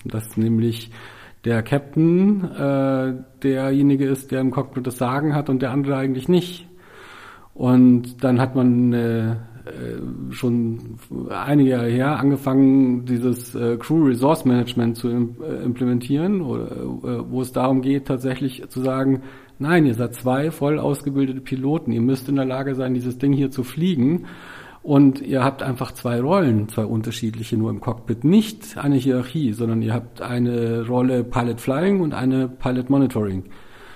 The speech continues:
Und wer das ist, mit welchem Dienstgrad, ist egal. Äh, und der Monitoring hat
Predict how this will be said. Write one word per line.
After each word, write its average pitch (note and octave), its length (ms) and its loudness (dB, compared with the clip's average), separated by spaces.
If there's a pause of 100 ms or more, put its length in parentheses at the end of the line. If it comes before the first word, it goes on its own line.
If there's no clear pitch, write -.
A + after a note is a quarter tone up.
(280)
Und B2 320 4
wer C3+ 160 6
das D#3 160 4
ist, - 460 -2
mit C#3 220 2
welchem C3+ 280 4
Dienstgrad, C#3 720 2
ist - 180 0
egal. C#3+ 480 2 (180)
Äh, C#3+ 340 2
und C3+ 360 2
der C3+ 360 2
Monitoring D#3 640 4
hat D3 280 -4